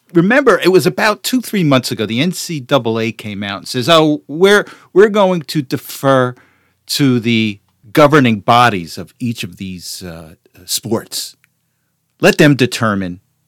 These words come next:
what the rules are going to be regarding transgenderism." So I, I'll tell you, I think the N C double A was surprised by this decision by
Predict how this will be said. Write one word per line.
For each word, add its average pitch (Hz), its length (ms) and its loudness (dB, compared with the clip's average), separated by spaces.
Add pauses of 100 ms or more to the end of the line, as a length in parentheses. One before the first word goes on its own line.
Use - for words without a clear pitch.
(760)
what 123 180 0
the 117 80 -6
rules 98 260 -6
are 95 60 -8
going 82 260 -10
to - 80 -18
be 85 160 -12
regarding 85 380 -16
transgenderism." 92 1000 -14 (2250)
So - 160 -6
I, 285 240 -2
I'll 175 100 2
tell 254 200 4
you, 220 120 2
I 135 140 4
think 220 200 -2
the 165 160 0
N 160 80 0
C 147 180 -4
double 120 360 0
A 165 140 2
was 101 200 -4
surprised 120 520 -2
by 92 140 -8
this 85 220 -14
decision - 540 -6
by 82 320 -12